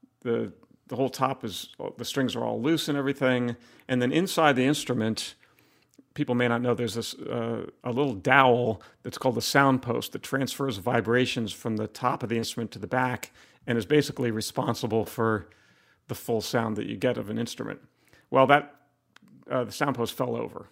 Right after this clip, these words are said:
So, and we're supposed to play this wedding. This is, like, the most important day in some people's lives here. And I'm kinda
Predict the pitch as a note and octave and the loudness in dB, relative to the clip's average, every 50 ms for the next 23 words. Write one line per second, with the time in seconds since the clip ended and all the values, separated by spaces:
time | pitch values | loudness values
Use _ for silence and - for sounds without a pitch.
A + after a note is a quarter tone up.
0 | _ _ _ _ _ _ - - - - D3+ C#3 C3+ C3 B2+ A#2+ - - - _ | _ _ _ _ _ _ -12 -8 -2 2 6 8 8 8 8 6 2 -4 -8 _
1 | - C#3+ C3+ B2 C3+ C#3 C3 - - D#3+ D#3+ - D3+ - - C#3+ C#3 C3+ B2+ B2 | 0 0 2 2 0 -2 0 2 2 2 2 2 -2 -2 0 0 2 2 0 -2
2 | - - C3 D3+ E3+ D3+ A#2+ A2+ A2 - C#3 A2+ G#2 A#2+ C3+ - - - _ _ | -4 -2 -2 0 0 0 -2 -4 -6 -8 -8 -6 -6 -6 -6 -8 -10 -16 _ _
3 | _ _ _ _ _ _ _ _ - B2+ A#2 A#2+ B2+ A#2+ - C3+ B2+ - - - | _ _ _ _ _ _ _ _ -6 -4 -2 0 0 0 0 -2 -2 0 0 0
4 | A#2 A#2 A#2 A2+ - - _ _ _ _ _ _ _ _ - - C#3 C3+ C3+ B2+ | 2 0 -2 -4 -6 -10 _ _ _ _ _ _ _ _ -2 2 4 6 6 6
5 | A#2+ A#2 B2 - - B2+ A2+ - - B2 A#2+ A#2+ A2 G2 A2+ C3 D#3 C#3 A2 G2 | 4 2 0 -2 -4 -4 -4 -4 -4 -6 -4 -4 -4 -2 0 2 4 4 4 2
6 | G2+ A2 A2 G#2 G2+ - _ _ _ _ - - _ _ _ _ _ - B2+ A#2+ | 0 -2 -2 -2 -4 -6 _ _ _ _ -20 -20 _ _ _ _ _ -4 -2 0
7 | A#2+ A#2+ A#2 A2+ - - C#3+ C#3+ C3+ A2+ G#2+ | 0 0 -2 -2 -4 -4 -2 -2 0 0 -2